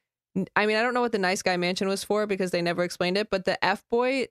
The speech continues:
like, Limbro tiki hut was just for Nikki Glazer to do these side bits where she would do, like, therapy sessions with the F-boys. And it became my favorite part of the show to the point where every time I saw the Limbro sign, I was like, "Oh, Limbro,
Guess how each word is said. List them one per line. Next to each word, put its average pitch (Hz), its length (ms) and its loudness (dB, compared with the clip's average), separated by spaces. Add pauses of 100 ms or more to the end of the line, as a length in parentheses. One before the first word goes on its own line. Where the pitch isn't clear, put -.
(120)
like, 185 240 0
Limbro 196 580 0
tiki 202 380 -2
hut 226 320 0
was 190 220 -2
just 190 400 -2
for 220 160 0
Nikki 196 340 -2
Glazer 185 340 0
to 190 100 -2
do 180 140 0
these 175 200 -2
side 180 340 0
bits 208 240 0
where 185 120 2
she - 140 -2
would 190 180 -2
do, 180 180 0
like, 175 280 -2
therapy 175 380 0
sessions 214 440 -2
with 190 120 -2
the 170 140 2
F-boys. 254 680 0 (400)
And 220 140 4
it 214 100 -2
became 233 400 -2
my 302 160 0
favorite 214 240 0
part 220 160 -2
of 202 60 -2
the 196 80 0
show 190 240 0
to - 140 -6
the 196 100 -2
point 185 300 0
where 185 260 0
every 190 200 0
time 220 240 -2
I 190 100 0
saw 185 200 0
the 180 140 -2
Limbro 180 420 0
sign, 214 240 0
I 202 40 2
was 214 100 0
like, 381 100 2
"Oh, 427 180 4
Limbro, 440 460 2